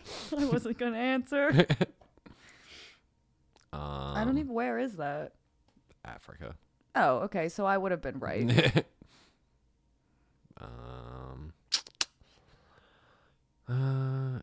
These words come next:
Speaker 2: in Italy, it's legal to have sex in a public bathroom as long as you keep the door shut.
Speaker 1: Good to know.
Speaker 2: <laughs>
Speaker 1: Again, that's why they live forever down there.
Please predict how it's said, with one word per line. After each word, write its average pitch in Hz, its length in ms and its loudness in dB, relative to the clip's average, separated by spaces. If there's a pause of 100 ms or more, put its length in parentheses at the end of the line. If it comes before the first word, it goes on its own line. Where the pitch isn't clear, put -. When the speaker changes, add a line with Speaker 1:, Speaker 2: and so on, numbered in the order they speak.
(100)
Speaker 2:
in 104 360 2
Italy, 85 540 0
it's - 160 -10
legal 104 280 0
to 98 60 4
have 85 100 -2
sex 98 260 -6
in 98 60 -2
a 85 80 -2
public 90 260 -2
bathroom 85 380 -6
as 78 100 -4
long 92 140 0
as 95 100 0
you 82 80 -6
keep - 220 -8
the 92 80 0
door 107 260 2
shut. 92 340 2 (680)
Speaker 1:
Good 359 140 -4
to 381 60 -6
know. 302 400 4
Speaker 2:
<laughs> - 40 4 (3000)
Speaker 1:
Again, 190 360 -10
that's 180 200 -2
why 247 120 -2
they 190 120 -2
live 180 220 -4
forever 180 320 -4
down 139 240 -10
there. 165 240 -10